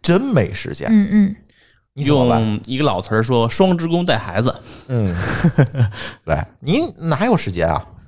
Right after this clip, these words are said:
Speaker 3: 嗯。
Speaker 1: 去弄，弄饭啊什么的，你又耽误一点时间，
Speaker 3: 对。
Speaker 1: 对吧？你本来就挺忙的。
Speaker 3: 加上堵车。
Speaker 1: 就是所以你没有办法用这个非常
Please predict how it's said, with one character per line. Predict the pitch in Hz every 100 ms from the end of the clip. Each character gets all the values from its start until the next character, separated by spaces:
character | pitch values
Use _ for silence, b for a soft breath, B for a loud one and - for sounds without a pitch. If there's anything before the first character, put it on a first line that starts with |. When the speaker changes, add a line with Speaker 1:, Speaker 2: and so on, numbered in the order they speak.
| _
Speaker 3:
嗯。 | 113 92 -
Speaker 1:
去 | -
弄， | 113 98 104
弄 | 120 107
饭 | - 131 135
啊 | 80 78
什 | 80 85
么 | 76
的， |
你 | 85 98 107
又 | - 151
耽 | 131 123
误 | 107
一 |
点 | 98 69
时 | -
间， | 78 - - b b
Speaker 3:
对。 | 98 - _
Speaker 1:
对 | 110
吧？ | 87 -
你 | 101 101
本 | 107 -
来 | 87
就 | 123
挺 | 123 -
忙 | - -
的。 | - - b b b _
Speaker 3:
加 | 113
上 | 113 110
堵 | 98
车。 | - 107 101 - _
Speaker 1:
就 | 175
是 | 165
所 | 190
以 | 240 170
你 | 113
没 | 104 131
有 | 220
办 | 233 - 196 185
法 | 160 71 50 -
用 | 147 131 107
这 | - 127 98
个 | - 76
非 | - - 160 170
常 | - - 76 73 104